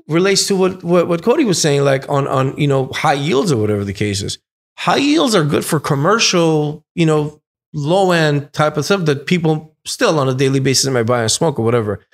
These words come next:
But when it comes to connoisseur stuff, you gotta understand, like, it is what it is.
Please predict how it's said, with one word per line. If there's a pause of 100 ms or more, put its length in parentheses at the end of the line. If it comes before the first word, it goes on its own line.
(220)
But
when
it
comes
to
connoisseur
stuff,
you
gotta
understand,
like, (500)
it
is
what
it
is.